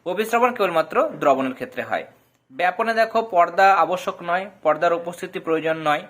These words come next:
মানে, আহ, না হলেও কিন্তু চলে। কিন্তু অর্ধবেদ্য পর্দার ক্ষেত্রে দেখো অর্ধবেদ্য পর্দার উপস্থিতি আবশ্যক, অর্ধবেদ্য পর্দা ছাড়া কিন্তু অভিসরণ প্রক্রিয়া হয় না।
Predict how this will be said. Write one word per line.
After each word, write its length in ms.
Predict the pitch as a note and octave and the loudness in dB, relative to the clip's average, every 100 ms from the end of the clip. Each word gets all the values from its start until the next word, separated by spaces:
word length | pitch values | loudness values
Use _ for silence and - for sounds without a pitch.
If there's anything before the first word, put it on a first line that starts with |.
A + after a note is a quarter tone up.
| - - | -14 -6
মানে, 320 | C3+ C#3+ C#3 | -4 -2 -4
আহ, 560 | C3 E3+ C#3+ C3 B2 | -6 -2 2 4 4
না 200 | B2+ C#3 | 4 2
হলেও 260 | D#3 E3+ F#3 | 2 0 -2
কিন্তু 260 | F#3 F3 F3 | -4 -10 -2
চলে। 340 | D#3+ C#3 F3+ - - - _ _ | 0 0 -4 -12 -20 -20 _ _
কিন্তু 280 | G#3 G#3+ G#3+ | -10 -2 4
অর্ধবেদ্য 600 | F#3 F3+ G#3 A3+ G#3+ A3+ | 4 4 0 -2 0 -2
পর্দার 420 | G#3 G3 G3 G#3 | 2 2 4 0
ক্ষেত্রে 340 | G#3 A3 A3 | 0 -4 0
দেখো 220 | G#3 G#3 G#3+ | 0 2 2
অর্ধবেদ্য 440 | F3 F3 F#3 G3+ | 2 -2 -4 -4
পর্দার 380 | F#3 D#3 D#3 E3+ | 2 2 2 -2
উপস্থিতি 400 | D#3+ D3+ - E3+ | -4 -12 -4 -2
আবশ্যক, 460 | A2 A#2+ - F#2 | 0 -2 -6 -2
অর্ধবেদ্য 440 | A2+ B2+ D#3 E3 F3+ | -2 -2 -4 -4 -2
পর্দা 340 | D#3+ C3+ E3 | 0 0 0
ছাড়া 240 | D#3+ C#3 C#3 | 0 -2 -2
কিন্তু 360 | D#3 D#3+ A3+ | -8 -8 -4
অভিসরণ 360 | E3+ C#3 - D#3+ | -4 -4 -6 -6
প্রক্রিয়া 420 | C3 A#2+ C#3+ F#3+ | -8 -8 -2 0
হয় 220 | E3+ B2 | 0 -2
না। 160 | F#2 | -2